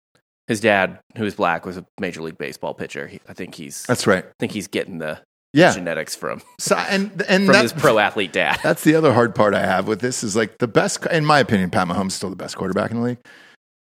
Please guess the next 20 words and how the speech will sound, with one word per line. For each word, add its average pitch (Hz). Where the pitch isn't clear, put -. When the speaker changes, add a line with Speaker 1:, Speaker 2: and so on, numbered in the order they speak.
Speaker 2:
He, -
the 143
best 196
quarterback -
is -
black, -
and 110
he's 139
won 214
a -
fucking 165
Super -
Bowl 92
two -
years 156
ago. 87
So -
Speaker 1:
Yeah. 113
Speaker 2:
it's 90
like, 135